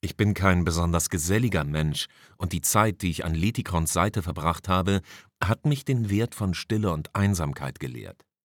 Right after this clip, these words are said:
Das Leben hat die furchtbare Eigenschaft, einem mit fortschreitendem Alter die eigenen Unzulänglichkeiten immer deutlicher vor Augen zu führen.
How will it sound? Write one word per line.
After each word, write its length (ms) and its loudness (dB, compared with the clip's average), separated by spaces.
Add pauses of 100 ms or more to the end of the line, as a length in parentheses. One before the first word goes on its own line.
(1000)
Das 220 -6
Leben 380 2
hat 100 -6
die 80 -4
furchtbare 640 -2
Eigenschaft, 560 -4
einem 240 -2
mit 120 -2
fortschreitendem 880 -2
Alter 340 -6
die 220 -8
eigenen 420 0
Unzulänglichkeiten 1080 -4
immer 300 -2
deutlicher 500 -2
vor 240 -2
Augen 260 0
zu 140 -8
führen. 440 -14